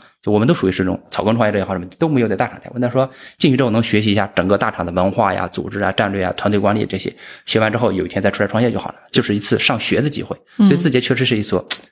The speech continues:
Speaker 1: 很不错的大学。
Speaker 2: 创业者大学，
Speaker 1: 对，对，对，对，
Speaker 2: 对吧？
Speaker 1: 对，然后人也很优秀，然后一再出来的时候拉几个人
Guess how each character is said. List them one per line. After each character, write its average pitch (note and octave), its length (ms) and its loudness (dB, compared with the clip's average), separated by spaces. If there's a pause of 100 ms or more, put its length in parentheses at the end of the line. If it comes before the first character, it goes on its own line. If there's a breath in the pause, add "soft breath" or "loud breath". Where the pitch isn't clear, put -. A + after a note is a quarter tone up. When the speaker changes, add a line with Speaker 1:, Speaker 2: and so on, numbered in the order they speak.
Speaker 1:
很 - 160 -8
不 - 80 -6
错 - 160 -2
的 - 100 -8 (200)
大 - 100 -4
学。 - 60 -4
Speaker 2:
创 G#3 120 4
业 G3+ 60 4
者 E3+ 180 -2
大 F3 220 -2
学， A3 160 -4
Speaker 1:
对， - 100 -2
对， - 120 -2
对， - 80 -2
对， - 20 -2
Speaker 2:
对 - 80 -4
吧？ - 80 -6
Speaker 1:
对， - 80 -4
然 - 80 0
后 G#2 80 2
人 G#2 100 4
也 A#2 60 4
很 G2+ 160 -4
优 F#2+ 80 -2
秀， - 220 -2
然 G#2+ 80 -2
后 A2 60 2
一 A#2 40 4
再 A#2 140 2
出 - 140 0
来 A2 80 4
的 G2+ 60 -2
时 G#2 40 0
候 F#2 80 2
拉 A2 120 0
几 G2 120 -2
个 F2+ 100 -2
人 F2 220 -2